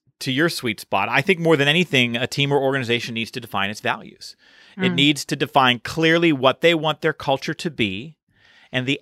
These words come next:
Speaker 1: acts that have no place there. And then they have to,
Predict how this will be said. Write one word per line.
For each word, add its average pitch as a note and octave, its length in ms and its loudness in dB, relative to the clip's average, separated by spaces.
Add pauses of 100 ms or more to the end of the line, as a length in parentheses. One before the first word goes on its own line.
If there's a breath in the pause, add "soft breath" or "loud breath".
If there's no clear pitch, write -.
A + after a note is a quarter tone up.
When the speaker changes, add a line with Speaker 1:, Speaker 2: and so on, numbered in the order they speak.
Speaker 1:
acts - 580 0 (120)
that C#3+ 140 0
have A#2+ 240 0
no A#2+ 140 -4
place G3+ 340 -6
there. - 320 -16 (720)
And B2+ 120 -10
then C#3+ 100 0
they F3+ 100 2
have E3 260 2
to, C3+ 260 0